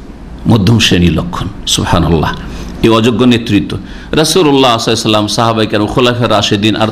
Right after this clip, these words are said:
তারপরে কিছুদিন পরে শুরু হয়ে গেছে, কিছুদিন পরে শুরু হয়ে গেছে। যোগ্য যোগ্য ব্যক্তি থাকতেন, যে কোনোভাবে হোক না কেন, অযোগ্য নেতৃত্ব যা আসার কারণে মুসলিম জাতির অধঃপতন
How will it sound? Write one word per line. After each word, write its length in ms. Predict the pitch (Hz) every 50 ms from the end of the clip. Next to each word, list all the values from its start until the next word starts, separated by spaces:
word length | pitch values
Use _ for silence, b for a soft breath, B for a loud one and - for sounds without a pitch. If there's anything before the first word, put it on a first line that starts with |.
| -
তারপরে 380 | - 110 110 107 104 120 110 104
কিছুদিন 480 | 101 120 139 - - 123 131 135 127 120
পরে 320 | 113 123 113 104 110 117 113 -
শুরু 220 | - - 98 95
হয়ে 160 | 85 - - -
গেছে, 200 | - - - -
কিছুদিন 420 | - - - - 147 - - - -
পরে 220 | - - - 117
শুরু 240 | - - - - -
হয়ে 140 | - - -
গেছে। 220 | - - - - B B B B B B -
যোগ্য 320 | - 120 107 104 113 107
যোগ্য 180 | 107 104 101 104
ব্যক্তি 340 | 98 90 107 104 - 120
থাকতেন, 380 | - - 113 - - - - 175 - - B B B B B B B -
যে 160 | 85 92 110
কোনোভাবে 460 | - - 107 101 98 104 104 92 101
হোক 180 | 104 107 104 117
না 100 | 107 107
কেন, 220 | - 107 104 - - - - - - - -
অযোগ্য 360 | - 120 95 92 92 90 98
নেতৃত্ব 540 | 98 92 92 - - 92 87 87 87 - - - - - - -
যা 140 | - - - - B B B B B B
আসার 340 | - 120 123 - 156 143 127
কারণে 380 | 135 143 135 131 131 127 127 - B B B B B B B -
মুসলিম 360 | 117 117 - - 123 120 113
জাতির 400 | 98 107 104 104 - 117 110 - -
অধঃপতন 580 | 107 107 110 110 104 104 92 - - 98 95